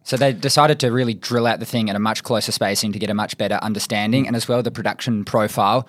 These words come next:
became much more consistent in and around a hundred and seventy thousand ounces per annum, as opposed to jumping around from two hundred to one forty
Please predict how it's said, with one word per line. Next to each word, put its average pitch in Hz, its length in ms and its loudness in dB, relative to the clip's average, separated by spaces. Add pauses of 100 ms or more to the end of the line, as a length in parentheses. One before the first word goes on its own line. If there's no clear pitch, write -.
(120)
became 107 380 0
much 113 260 0
more 117 140 2
consistent 110 640 -4
in 104 80 -6
and 101 100 -2
around 98 400 -2
a - 60 -8
hundred 107 220 -2
and 107 100 -2
seventy 95 320 -2
thousand 95 480 -4
ounces 98 460 -4
per - 260 -4
annum, 127 420 0 (260)
as 104 120 -6
opposed 107 300 -4
to 110 60 -6
jumping 107 280 -2
around 98 300 -2
from 101 100 -6
two 107 180 -6
hundred 101 360 -4
to 104 100 -8
one 101 160 -2
forty 98 480 -6